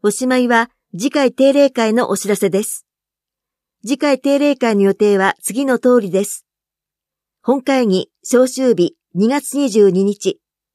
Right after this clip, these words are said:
本会議、代表一般質問、二月二十九日、三月四日から七日。本会議、議案質疑、三月八日。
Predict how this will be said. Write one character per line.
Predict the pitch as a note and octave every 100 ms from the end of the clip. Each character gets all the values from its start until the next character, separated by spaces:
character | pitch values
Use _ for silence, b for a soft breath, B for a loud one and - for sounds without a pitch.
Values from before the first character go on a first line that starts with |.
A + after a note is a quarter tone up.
| _ _ _
本 | A#3+ C4
会 | C4+ C4 G#3
議、 | F3+ -
代 | D#3 A3+
表 | B3+ - A#3 A3+ -
一 | F#3+
般 | - C4+ B3+
質 | - B3
問、 | F3+ D#3 - _ _ _ _ _ G#3
二 | A#3+
月 | C#4 -
二 | C#4+ A3+
十 | A3+ A3
九 | B3+
日、 | A3 - - - _ _ _ _
三 | - D4 C#4+
月 | C4 -
四 | G#3+
日 | - G#3
か | G#3+
ら | G3 -
七 | F3+ G#3+
日。 | - F#3 _ _ _ _ _ _ _ _ _
本 | C4 B3+
会 | C4+ B3
議、 | F#3+ F#3 - -
議 | E3+
案 | A#3+ C4+
質 | - - A#3
疑、 | F3 - _ _ _
三 | - C#4
月 | A#3+ A3+ F3+
八 | F3+ G3
日。 | G3